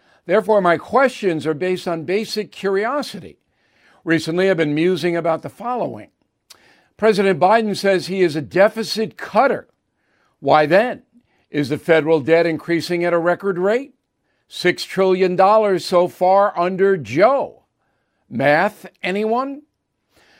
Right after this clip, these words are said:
Some progressives believe America is a racist country. Why then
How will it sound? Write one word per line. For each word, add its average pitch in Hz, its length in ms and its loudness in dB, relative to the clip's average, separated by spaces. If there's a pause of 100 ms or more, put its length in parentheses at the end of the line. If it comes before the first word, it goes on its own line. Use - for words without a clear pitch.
(220)
Some 180 260 2
progressives 170 580 2
believe 170 340 2
America 165 480 2
is 196 280 -2
a 185 80 2
racist 170 540 -2
country. - 680 -8 (580)
Why 143 380 2
then 208 400 0